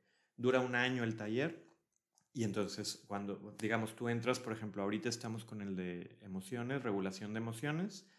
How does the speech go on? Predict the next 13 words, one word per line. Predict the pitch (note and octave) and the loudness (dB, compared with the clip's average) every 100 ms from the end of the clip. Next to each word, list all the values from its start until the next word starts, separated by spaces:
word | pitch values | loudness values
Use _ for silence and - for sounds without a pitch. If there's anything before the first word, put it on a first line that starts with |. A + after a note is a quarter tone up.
| _ _ _ _ _ - | _ _ _ _ _ -2
que | G#2+ G#2+ | 4 6
es | G#2 - - | 6 2 2
útil | A2+ A#2 A#2 A#2+ | 0 2 -2 -2
para | F2+ E2 - | -6 -8 -4
todo | G#2+ A2+ A#2 | 2 4 2
paciente. | A#2+ A#2 C#3 C3+ C3 D#3 F#3 _ _ _ - | 0 -2 -2 -4 -6 -12 -14 _ _ _ -8
Después | A2 - G#2+ | -4 0 2
vamos | A2+ A2+ A#2 | 4 2 0
a | A2 G#2 | -2 0
ir | A2 A2 - | 0 0 -6
al | G2+ G2+ G2 | -6 -2 0
de, | G2 G2+ G2+ G#2 G2+ - | 0 0 0 -2 -8 -12
mm, | G2 F#2+ F#2+ F#2+ F#2 F2+ | -6 -2 0 0 0 -4